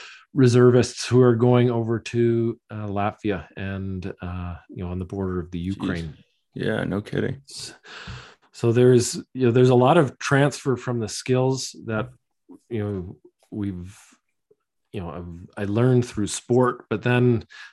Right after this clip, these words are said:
Speaker 1: that's accentuated just through, you know, being exposed to the different levels of, uh, of, of leadership through my role as a, as a speaker, which is now turned into a, a trainer and a coach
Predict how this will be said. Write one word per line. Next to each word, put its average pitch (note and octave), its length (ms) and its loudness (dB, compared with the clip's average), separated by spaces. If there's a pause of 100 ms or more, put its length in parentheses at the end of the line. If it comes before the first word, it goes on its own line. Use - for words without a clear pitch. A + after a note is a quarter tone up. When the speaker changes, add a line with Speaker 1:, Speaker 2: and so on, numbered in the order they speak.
Speaker 1:
that's G#2+ 320 -4
accentuated A2 640 -2
just G2+ 340 -6
through, G#2 380 -2 (160)
you G#2 180 -12
know, F#2+ 40 -10
being G2 320 -4
exposed G2 800 -6
to G#2 200 -6
the F#2+ 140 -6
different F#2 460 -6
levels F#2 340 -6
of, E2+ 360 -10 (120)
uh, F2+ 320 -10
of, F2+ 260 -10
of F2+ 140 -14
leadership G2 540 -4
through - 240 -10
my F#2 120 -4
role F2+ 520 -4
as E2 200 -8
a, F2 320 -6 (140)
as D#2+ 120 -10
a E2+ 60 -6
speaker, G2 600 -2
which G2 200 -4
is E2 140 -8
now F#2 160 -2
turned F2+ 280 -4
into F2 440 -4 (560)
a, E2 240 -4
a - 140 -6
trainer F#2+ 640 0
and F2+ 360 -4
a F2 40 -4
coach - 560 -2